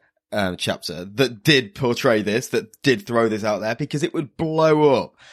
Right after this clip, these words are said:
Like, just the com-, comedic value. It's like, "Oh my God, they did this thing," and everyone would be like, "Really?" And they wanna go read it.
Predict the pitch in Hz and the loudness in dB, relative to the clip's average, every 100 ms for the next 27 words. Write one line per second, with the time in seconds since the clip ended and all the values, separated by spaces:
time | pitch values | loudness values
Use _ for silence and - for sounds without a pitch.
0 | - 131 139 196 196 180 - 160 147 - | -2 0 2 2 2 -2 -2 0 0 0
1 | 156 151 147 120 123 135 131 104 92 131 | -2 0 0 0 2 4 4 2 0 -2
2 | 120 185 185 180 151 143 156 151 - 165 | 0 2 2 2 2 2 2 0 2 2
3 | 120 135 131 131 117 113 123 233 196 85 | 4 2 2 2 2 2 2 2 2 0
4 | 90 104 120 127 127 127 - 92 | -4 -4 -4 -2 -2 0 -2 -2